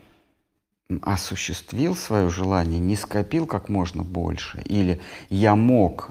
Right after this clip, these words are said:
но этого не сделал из-за того или из-за другого, то возникает чувство,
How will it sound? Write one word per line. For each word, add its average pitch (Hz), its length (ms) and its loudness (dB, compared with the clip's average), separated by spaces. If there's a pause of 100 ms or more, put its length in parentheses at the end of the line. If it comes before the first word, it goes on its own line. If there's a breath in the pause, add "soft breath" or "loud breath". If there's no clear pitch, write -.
но 98 240 2
этого 98 340 0
не 92 200 2
сделал 104 560 2 (320 loud breath)
из-за 98 260 2
того 98 460 4
или 92 220 6
из-за 90 200 2
другого, 90 640 0
то 127 120 0
возникает 117 640 -2
чувство, 101 560 -6